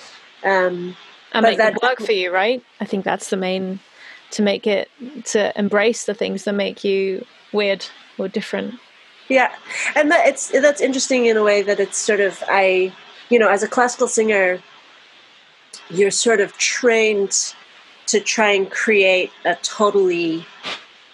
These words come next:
Speaker 1: like, flawless voice that has no gaps and has no weaknesses. I,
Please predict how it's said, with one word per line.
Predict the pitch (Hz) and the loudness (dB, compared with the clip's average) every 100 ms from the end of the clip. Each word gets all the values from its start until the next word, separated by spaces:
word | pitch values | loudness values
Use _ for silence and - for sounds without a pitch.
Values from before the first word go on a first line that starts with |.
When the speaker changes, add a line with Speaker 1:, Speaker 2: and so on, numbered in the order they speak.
| _ - _ _ _ _ _ _ _ _ _ _ 165 | _ -20 _ _ _ _ _ _ _ _ _ _ -2
Speaker 1:
like, | 185 | 0
flawless | - - - 208 190 180 202 214 214 - | -2 -10 0 4 4 6 4 4 0 0
voice | 185 180 196 - | 2 4 2 0
that | 185 | 0
has | 190 185 | 0 0
no | 185 202 | 2 2
gaps | 208 - 180 202 202 | 2 2 2 2 0
and | 190 | -4
has | 196 208 | -2 0
no | 190 208 | 2 2
weaknesses. | 208 196 202 226 233 277 277 - | 2 0 0 -2 0 -2 -4 0
I, | 202 | 2